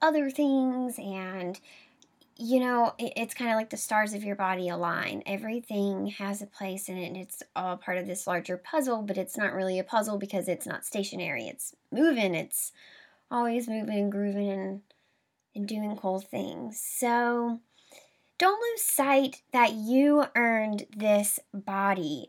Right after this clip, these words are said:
Um, you're growing a tiny human in your body. Inside of you, there's a tiny human. That's wild. Have you realized that? And if you're not a parent yet and you really so desperately want to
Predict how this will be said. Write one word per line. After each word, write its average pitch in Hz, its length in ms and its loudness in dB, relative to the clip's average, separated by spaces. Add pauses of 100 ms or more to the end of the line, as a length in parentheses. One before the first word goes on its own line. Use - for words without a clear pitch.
Um, 180 560 -4 (220)
you're - 140 -6 (120)
growing 190 500 -4
a 190 80 -6 (240)
tiny 208 380 -2
human 180 640 -6
in 180 540 -8
your 175 500 -4
body. 180 380 -2
Inside 349 560 4 (140)
of 262 60 2
you, 208 260 2
there's 359 320 0
a 539 180 2
tiny 494 560 4
human. 539 540 8
That's 466 440 8
wild. 453 800 6
Have 285 280 6
you 466 340 2 (1040)
realized 320 800 0
that? 392 180 0 (320)
And 320 140 8
if 320 120 2
you're 339 220 6
not 285 300 8
a 311 40 8
parent 311 460 2
yet 254 400 2
and 247 140 2
you 233 260 0
really 285 340 4
so 269 200 0
desperately 254 560 2
want 247 500 0
to 254 200 -4